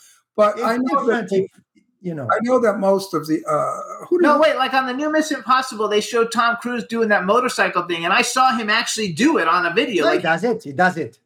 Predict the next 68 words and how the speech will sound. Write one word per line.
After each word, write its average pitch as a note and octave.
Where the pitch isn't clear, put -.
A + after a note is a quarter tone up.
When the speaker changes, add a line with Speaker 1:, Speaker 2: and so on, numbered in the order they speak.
Speaker 2:
Yeah, G#3+
yeah, A3
Speaker 3:
yeah, C4
Speaker 2:
he F3
does -
it. -
Speaker 3:
like, -
that's -
like A3+
a, C#3+
like, C#3+
he D#3
flies G#3
thousands G3
of F#3+
feet G3
in E3
the F3
air G3
and C3+
stuff. C3+
It's, D3
like, F3+
real. F#3
He C#3+
really E3+
does E3
it. G#2+
It's -
Speaker 2:
He F3+
Speaker 3:
not G3+
Speaker 2:
really -
Speaker 3:
all -
Speaker 2:
does F3+
it. D#3
Speaker 3:
Tom E4+
Cruise E4+
is B3+
the C4
only B3
one, A3+
though. D#3
I G3
don't C4
think A3+
other G#3
people G3+
do F3
that. G3
I F#3
think G#3
Tom G#3
Cruise G#3
Speaker 1:
You G#3
know A3+
Speaker 3:
is, A#3+
like, A#3
Speaker 1:
what? A#3
Speaker 3:
different G3+
Speaker 1:
I'm A3+
Speaker 3:
than A3
everybody -
Speaker 1:
surprised A3+
Speaker 3:
else. -
Speaker 2:
No, C4+
Speaker 1:
that C4+
Speaker 2:
it's, F#3+
it's, A3